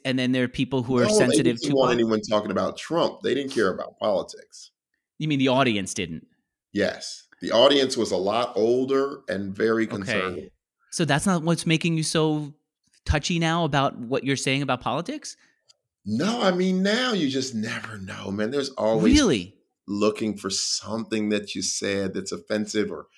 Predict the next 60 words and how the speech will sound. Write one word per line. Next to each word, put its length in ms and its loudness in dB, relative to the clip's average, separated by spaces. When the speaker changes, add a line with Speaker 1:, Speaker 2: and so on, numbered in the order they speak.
Speaker 2:
triggering 840 0
or, 240 -10
you 140 -6
know, 140 -2
you 180 -2
hurt 240 -2
so-and-so's 640 -2
feelings. 640 -6
So 120 -4
you 60 0
Speaker 1:
So 80 2
how 40 6
Speaker 2:
gotta 80 4
Speaker 1:
do 60 2
you 60 2
Speaker 2:
be 20 0
Speaker 1:
not 200 0
pay 120 4
attention? 320 -2
I, 80 2
you 280 0
know 100 0
what? 120 -4
I 60 -2
used 220 -2
to 60 -4
worry 220 0
about 220 -4
that 160 -10
so 340 -4
much 300 0
in 60 -4
my 120 -4
interviews. 540 -4
I 60 -8
said, 180 -6
"What 220 -2
if 160 -2
I 100 -2
say 220 -4
something 400 -4
that 140 -6
comes 220 -6
across 360 -8
as 140 -8
racist 640 -4
and 80 -8
I 240 -8
don't 240 -2
even 220 -4
mean 220 0
to 100 -4
say 320 2
it, 100 -2
but 100 -2
it 120 -6
comes 260 4
Speaker 2:
Yes. 100 -4
Speaker 1:
across, 380 -2
right?" 340 0